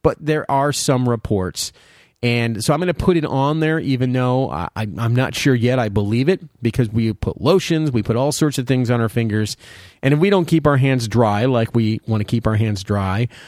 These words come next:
um, after we wash them, it can cause this sort of dryness, irritation underneath the fingers. So, so for me, and for many of you, it could be soap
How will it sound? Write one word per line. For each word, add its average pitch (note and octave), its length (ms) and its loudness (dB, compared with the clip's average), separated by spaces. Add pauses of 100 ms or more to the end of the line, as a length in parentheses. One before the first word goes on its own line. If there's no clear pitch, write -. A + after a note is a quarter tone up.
(180)
um, A2+ 340 -2
after C3+ 240 2
we C3 140 4
wash B2+ 380 2
them, A2+ 300 -2 (100)
it E3 120 2
can E3+ 140 2
cause D3 380 0
this B2 160 -2
sort A#2+ 200 2
of G#2+ 60 -2
dryness, A2 580 0
irritation A2+ 920 -2
underneath G2+ 420 -4
the G2 80 -6
fingers. G2 440 -4
So, B2 240 0 (320)
so - 580 2
for C3+ 180 0
me, D#3+ 540 2 (120)
and B2 260 -2 (240)
for - 200 -4
many C3 320 0
of F#2+ 140 -4
you, F#2 260 -2 (340)
it E3 140 4
could D#3 160 2
be B2 140 2
soap - 560 0